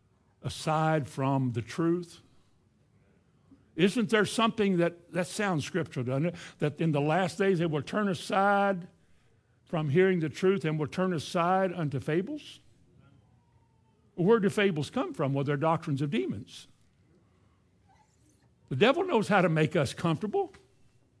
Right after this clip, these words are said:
which is nothing more than a way to snare you. Then once he snares you, he makes you miserable. He tells you not to go to church, you don't have to go. And then when you do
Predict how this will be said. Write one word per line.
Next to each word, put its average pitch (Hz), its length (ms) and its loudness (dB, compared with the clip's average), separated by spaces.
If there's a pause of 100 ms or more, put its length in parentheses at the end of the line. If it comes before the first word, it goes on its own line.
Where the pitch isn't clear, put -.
(880)
which 214 220 4
is 185 100 0
nothing 180 300 2
more 180 200 4
than 156 120 0
a 151 40 2
way 156 180 2
to 127 100 -2
snare 220 400 0
you. 190 240 -2 (880)
Then 135 180 0
once 147 200 -2
he 135 80 -4
snares 160 460 0
you, 160 80 0
he 139 120 0
makes 139 260 -2
you 127 60 -2
miserable. 131 480 -2 (2750)
He 135 120 -4
tells 190 300 2
you 165 60 2
not 170 260 0
to 156 60 -2
go 196 180 4
to 175 80 2
church, 165 300 -2
you 165 60 -2
don't 156 140 0
have 160 220 0
to 143 80 -4
go. 190 240 6
And 165 80 4
then 165 160 2
when 156 140 2
you 147 80 2
do 190 360 2